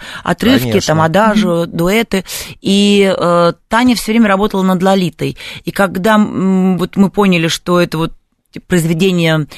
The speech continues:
Speaker 1: ко-, которым она хотела заниматься, а, мы узнали, что у Родиона Константиновича Щедрина, у замечательного композитора, есть сюита "Лолита" и опера "Лолита".
Speaker 3: Мгм.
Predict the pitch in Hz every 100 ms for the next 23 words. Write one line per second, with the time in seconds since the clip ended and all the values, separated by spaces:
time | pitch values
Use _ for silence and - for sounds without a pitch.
0 | - 170 - 185 - 185 185 175 170 160
1 | - 165 165 156 156 170 214 349 - 175
2 | 156 - - - - 175 180 180 175 175
3 | 185 196 226 254 233 - 170 190 220 262
4 | 254 - - 190 180 185 185 202 190 170
5 | 185 180 190 175 - 175 190 214 294 220
6 | 185 185 170 170 156 170 170 175 - 185
7 | 185 - - 180 196 - - 226 208 180
8 | 175 175 269 - 180 190 202 165 156 156
9 | 160 156 214 226